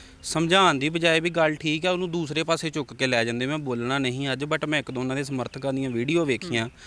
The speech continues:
Speaker 1: ਵੀ ਪ੍ਰਤਾਪ ਸਿੰਘ ਬਾਜਵਾ ਜੀ ਬੌਣਾ ਮਹਿਸੂਸ ਕਰਦੇ ਕੱਦ ਉਹਨਾਂ ਦੇ
Speaker 2: ਹੂੰ।
Speaker 1: ਸਾਹਮਣੇ। ਯਾਰ, ਇੱਕ ਬੰਦਾ ਐਮ ਐਲ ਏ, ਮੰਤਰੀ, ਰਾਜ ਸਭਾ ਮੈਂਬਰ, ਐਮ ਪੀ,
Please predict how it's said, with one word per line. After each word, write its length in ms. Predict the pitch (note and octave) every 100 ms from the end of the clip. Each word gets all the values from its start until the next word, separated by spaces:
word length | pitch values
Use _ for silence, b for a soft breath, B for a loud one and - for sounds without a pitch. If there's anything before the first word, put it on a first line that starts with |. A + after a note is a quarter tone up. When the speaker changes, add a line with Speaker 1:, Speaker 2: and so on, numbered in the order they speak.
| B B -
Speaker 1:
ਵੀ 80 | C#3+
ਪ੍ਰਤਾਪ 380 | C#3 D#3 D3
ਸਿੰਘ 220 | C3 D3 C#3+
ਬਾਜਵਾ 300 | C3 A#2+ C3
ਜੀ 100 | E3
ਬੌਣਾ 380 | D3 C#3+ B2+
ਮਹਿਸੂਸ 360 | B2+ B2 B2 A2+
ਕਰਦੇ 320 | C3 A2 A2
ਕੱਦ 280 | G#2+ A2 G#2
ਉਹਨਾਂ 200 | G#2 A2+
ਦੇ 80 | A#2
Speaker 2:
ਹੂੰ। 60 |
Speaker 1:
ਸਾਹਮਣੇ। 340 | A#2+ G#2 G#2 G#2+ B B B -
ਯਾਰ, 300 | A#2+ A2 G#2
ਇੱਕ 220 | B2+ C3
ਬੰਦਾ 420 | C3 C3 A#2 A2+ A#2
ਐਮ 280 | B2+ A#2 A2
ਐਲ 200 | A2 A2
ਏ, 240 | A2 B2+ -
ਮੰਤਰੀ, 760 | A#2+ A#2+ A2+ G#2+ A2+ A2 A2+ B2+
ਰਾਜ 200 | A2 G#2+
ਸਭਾ 300 | C3 B2 B2
ਮੈਂਬਰ, 460 | A#2 G#2 G#2+ A#2+ C3
ਐਮ 200 | A#2+ G#2+
ਪੀ, 360 | - A2+ A2+